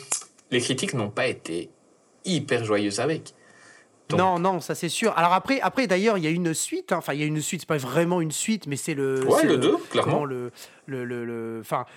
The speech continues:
Speaker 2: j-, y a, je veux dire, il y a pas vraiment, en fait, de suite dans l'histoire en elle-même, mais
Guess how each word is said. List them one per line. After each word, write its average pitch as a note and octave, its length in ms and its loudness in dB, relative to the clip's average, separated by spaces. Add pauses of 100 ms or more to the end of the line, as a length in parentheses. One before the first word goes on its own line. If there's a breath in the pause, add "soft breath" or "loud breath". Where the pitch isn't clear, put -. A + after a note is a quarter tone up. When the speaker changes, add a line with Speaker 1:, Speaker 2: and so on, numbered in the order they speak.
(100)
Speaker 2:
j-, F3 140 -2
y A3+ 100 4
a, A3 60 6
je G3 80 0
veux A#3+ 60 0
dire, C#4 100 6
il C4 60 2
y B3+ 40 8
a B3 60 2
pas D#4+ 140 8
vraiment, B3+ 520 4
en B3 60 2
fait, B3+ 200 2
de A3 160 2
suite - 920 0
dans G3 280 4
l'histoire G#3 760 0
en G3+ 120 2
elle-même, G3+ 400 2 (460 loud breath)
mais A#3 240 6